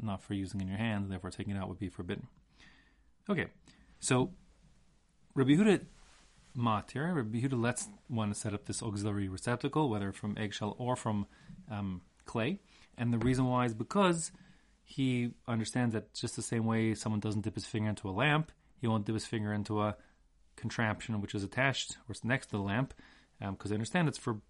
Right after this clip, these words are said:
making the lamp on Shabbos, and therefore no one touches it. Aval im chibra hayotzer mitchila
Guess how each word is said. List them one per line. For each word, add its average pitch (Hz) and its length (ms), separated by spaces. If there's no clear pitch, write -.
making 117 320
the 104 120
lamp 98 260
on 131 60
Shabbos, 170 340
and 117 60
therefore 107 160
no 101 100
one 98 100
touches - 360
it. - 60
Aval 127 220
im 180 140
chibra 185 380
hayotzer 131 500
mitchila 113 540